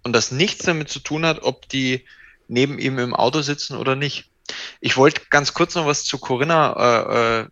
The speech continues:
sagen, wegen dem Bottas. Ich stimme dir da hundert Prozent zu. Und Bottas in der Form, wie er letztes Jahr oder vorletztes Jahr oft gefahren ist, der auf wenige Zehntel oder Hundertstel an Lewis dran ist im Qualifying und ihn auch des Öfteren schlägt im Kampf um die Pole.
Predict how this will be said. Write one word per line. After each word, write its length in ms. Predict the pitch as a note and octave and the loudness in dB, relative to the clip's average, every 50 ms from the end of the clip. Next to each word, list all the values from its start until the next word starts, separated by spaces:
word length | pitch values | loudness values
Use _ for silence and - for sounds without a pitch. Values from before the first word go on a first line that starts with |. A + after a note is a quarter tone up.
| _ | _
sagen, 500 | - - A#2+ A2+ A#2 B2+ C3+ C3+ - - - | -6 -2 0 0 0 0 -4 -10 -14 -16 -20
wegen 340 | - - A2+ A#2+ B2 B2 B2 A#2 | -18 -10 -6 -4 -4 -4 -2 -4
dem 140 | A2+ A2 | -4 -2
Bottas. 460 | - B2+ C3+ - C#3+ A2 G#2 - - - | 0 0 2 4 4 2 2 2 -2 -6
Ich 360 | - - - - - - - - - | -8 -12 -14 -14 -16 -18 -14 -6 0
stimme 340 | - - - - C#3+ D#3+ D#3+ | 0 0 0 0 -2 -2 0
dir 100 | D3 B2+ | 2 4
da 160 | B2+ B2+ A#2 | 4 4 4
hundert 300 | B2+ D3+ D#3+ - - - | 2 0 -2 -4 -4 -4
Prozent 460 | - D3+ C#3+ - - - C3+ C3+ C3 | -4 -6 -6 -4 -4 -4 -4 -4 -4
zu. 180 | - - D3 C3 | -8 -6 -6 -6
Und 220 | A#2+ A2 - - | -6 -6 -4 0
Bottas 600 | - D3+ - - - F#3 F3+ - - - - - _ - - - - _ - - - - - - | 0 2 4 4 4 4 4 2 -4 -6 -10 -18 _ -20 -20 -20 -20 _ -20 -20 -20 -20 -16 -8
in 120 | - B2+ A#2+ | -4 0 4
der 100 | B2 A#2+ | 4 4
Form, 440 | - - - C3+ C#3 D#3 D#3+ D#3 C3+ | 4 4 4 6 6 6 6 2 0
wie 80 | B2+ | 2
er 100 | B2 A#2 | 2 2
letztes 500 | A2+ A#2+ C#3 - - - D#3+ D3+ - - | 4 2 0 -2 -4 -10 -8 -6 -2 2
Jahr 180 | D3 C#3 C3+ B2+ | 4 6 6 6
oder 140 | B2 B2 A2+ | 4 2 -2
vorletztes 580 | - - C#3 D3+ D#3 D3+ D3 - - - - | 0 2 2 4 4 2 0 -2 -10 -8 -4
Jahr 140 | - A#2+ G#2+ | -2 -2 0
oft 240 | - A2 - - - | -2 -4 -4 -6 -10
gefahren 400 | A#2+ - - A#2 A2 A#2 A#2+ - | -10 -6 0 0 2 2 0 -2
ist, 280 | - G#2+ - - - | -4 -4 -6 -4 0
der 320 | - A2 A2 A2 A2+ A2 - _ _ _ _ _ _ _ _ _ _ _ _ _ _ - - - | 2 4 6 6 4 2 -2 _ _ _ _ _ _ _ _ _ _ _ _ _ _ -16 -8 -6
auf 200 | D3 - - - | -4 -4 -2 0
wenige 360 | C3+ E3+ E3+ F3 D#3+ D3+ - | 0 0 2 2 0 -2 -2
Zehntel 480 | - - C#3 C#3+ D#3 D#3 E3 E3 D#3 | -2 -2 -2 -2 -2 0 0 0 0
oder 400 | - - A#2+ B2 A#2+ A2+ A2+ - | 0 0 2 2 2 2 2 0
Hundertstel 520 | - F#3 A3 A#3+ - F3 - - - C3 B2 | 0 0 0 2 0 -2 -2 -2 -6 -4 -4
an 160 | - B2 A#2+ | -2 -2 -2
Lewis 320 | A#2 C#3 D#3+ D#3 C#3+ - | -2 0 0 0 0 -2
dran 240 | - B2+ B2+ C3 D3+ | -2 0 0 0 0
ist 140 | C#3+ - - | 0 -4 -4
im 100 | A#2 A#2 | -6 -6
Qualifying 680 | - - B2+ D3 D#3+ D3+ - - B2+ A2 G2+ G2+ G2+ - _ - - - - - - - _ - - | -2 0 2 2 2 0 0 -2 -4 -2 -4 -6 -10 -14 _ -20 -20 -20 -20 -20 -20 -20 _ -14 -8
und 120 | - B2 A#2+ | -4 0 0
ihn 120 | B2+ B2 | 2 2
auch 160 | - G#2 A#2 | 2 2 0
des 180 | - - A#2 A#2 | 0 -2 -4 -2
Öfteren 380 | - - - - - D3+ C#3 | -2 -2 -2 -2 -4 -4 -2
schlägt 420 | B2+ - - B2+ B2 C#3 - - - | 0 0 2 4 4 4 4 0 -6
im 120 | - A#2 | -12 -8
Kampf 280 | - - B2 C3 C3+ - | -4 -2 -2 -2 -2 -4
um 140 | B2 B2 A#2+ | -8 -8 -8
die 80 | A#2 | -8
Pole. 400 | - - - B2 - C3+ A#2+ G2+ | -6 -2 0 0 2 2 0 0